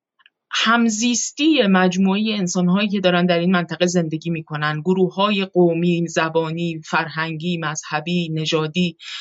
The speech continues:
هر چیزی، گروه‌های مختلفی که به هر حال قرن‌ها در کنار همدیگه زندگی کرده بودن، همزیستی کرده بودن و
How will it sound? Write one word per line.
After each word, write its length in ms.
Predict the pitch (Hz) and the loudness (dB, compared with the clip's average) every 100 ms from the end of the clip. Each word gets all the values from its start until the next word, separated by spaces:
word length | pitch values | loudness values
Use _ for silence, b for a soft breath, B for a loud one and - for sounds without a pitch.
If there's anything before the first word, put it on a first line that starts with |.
| B B | B B
هر 180 | 302 320 | 0 0
چیزی، 360 | 320 202 156 165 | 0 -2 -2 -4
گروه‌های 440 | 190 220 226 269 | -2 -4 0 0
مختلفی 520 | 240 240 202 220 240 | 0 0 0 0 0
که 120 | 247 | -4
به 100 | 226 | 0
هر 140 | 220 214 | 2 2
حال 260 | 214 262 269 B B B | 0 -4 -4 B B B
قرن‌ها 540 | 233 240 233 220 233 | 4 4 2 -2 0
در 220 | 294 214 180 | 2 2 0
کنار 240 | 185 175 170 | -2 0 -2
همدیگه 380 | 175 175 170 | -2 -2 -2
زندگی 420 | 185 185 180 180 214 | 0 2 2 0 -4
کرده 360 | 202 165 160 | -2 -2 -2
بودن، 280 | 156 160 160 | -4 -4 -6
همزیستی 580 | 160 175 175 175 - 220 | -2 0 0 -2 -2 -4
کرده 340 | 208 175 165 | 0 0 2
بودن 320 | 165 170 165 | 0 0 0
و 60 | 170 | 0